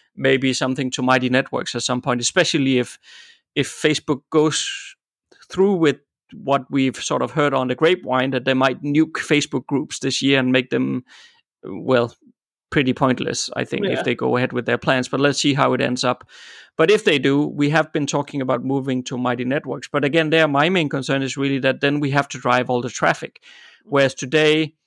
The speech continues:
Speaker 1: the Facebook algorithm drives the traffic. The, it shows the fa-, uh, I'm Writing Fa-, Fantasy Facebook group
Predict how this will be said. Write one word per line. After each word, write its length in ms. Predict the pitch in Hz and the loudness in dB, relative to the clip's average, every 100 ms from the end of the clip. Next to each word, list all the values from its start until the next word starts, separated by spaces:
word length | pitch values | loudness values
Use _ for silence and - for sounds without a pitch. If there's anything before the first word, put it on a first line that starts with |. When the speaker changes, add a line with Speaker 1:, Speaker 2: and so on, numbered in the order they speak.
| _ _ _ - | _ _ _ -6
Speaker 1:
the 80 | 143 | 0
Facebook 400 | 175 156 170 131 | 2 2 0 0
algorithm 680 | 185 226 208 131 120 123 120 - | 2 2 2 0 0 -2 -8 -4
drives 440 | 147 127 123 - - | 0 2 0 -2 -10
the 100 | 143 | -12
traffic. 480 | 131 131 120 - - | -2 -2 -2 -6 -10
The, 200 | - - | -8 -2
it 120 | 165 - | -2 0
shows 440 | - 190 196 190 | 2 4 4 2
the 100 | 170 | -2
fa-, 360 | 147 165 175 - | 0 0 0 0
uh, 120 | 135 | 0
I'm 140 | 156 160 | 2 2
Writing 240 | 160 147 | 2 2
Fa-, 300 | 143 170 170 | -2 -2 -4
Fantasy 480 | - 160 151 143 147 | 0 -2 0 -4 -2
Facebook 420 | - 208 - 160 | 0 0 -2 -8
group 300 | - 156 156 | -2 -2 -2